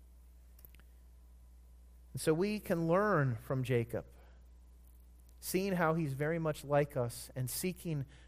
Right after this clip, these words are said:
to not be like him, but to rather place our lives completely in the hands of our good God, who has made promises to us,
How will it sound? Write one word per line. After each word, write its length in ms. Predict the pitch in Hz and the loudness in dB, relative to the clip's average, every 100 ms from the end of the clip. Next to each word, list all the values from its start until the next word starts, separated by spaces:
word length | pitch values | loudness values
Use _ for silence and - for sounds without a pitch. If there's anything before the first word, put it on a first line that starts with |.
| - | -6
to 100 | 156 | 0
not 580 | 143 135 180 - - 117 | 4 6 6 4 -2 0
be 260 | 160 156 | 2 2
like 440 | 127 127 123 113 - | 0 0 0 0 -6
him, 440 | - 175 139 113 110 - - - - | -4 0 0 0 -4 -10 -20 -8 0
but 220 | 135 - | 0 -2
to 260 | 139 123 | -4 -4
rather 600 | 117 139 156 165 131 117 - - - - - - - | 0 2 2 2 0 -2 -4 -18 -20 -20 -20 -20 -12
place 560 | - 170 165 127 - - | 2 6 6 4 -2 -4
our 180 | 135 127 | -2 0
lives 560 | 127 139 131 120 110 | 2 2 2 0 -2
completely 800 | - 117 - 156 160 - 123 117 131 | -6 -8 -6 -2 -2 -2 -6 -4 -4
in 120 | 120 | -2
the 80 | 113 | -2
hands 540 | - 127 120 110 101 | 0 0 2 0 -4
of 160 | 101 104 | -6 -4
our 160 | 107 | -4
good 300 | 104 104 92 | -4 -8 -8
God, 180 | 95 76 - - - - - - - - - - - - - - - - - - | -10 -10 -14 -20 -20 -20 -20 -20 -20 -20 -20 -20 -20 -20 -20 -20 -20 -20 -20 -6
who 160 | 175 175 | -2 0
has 180 | 175 | 0
made 260 | - 202 170 | -2 -2 -4
promises 800 | - 143 151 160 139 - 127 - | -10 -6 -4 -4 -4 -6 -8 -8
to 120 | - - | -10 -10
us, 440 | 104 - - - | -12 -12 -18 -18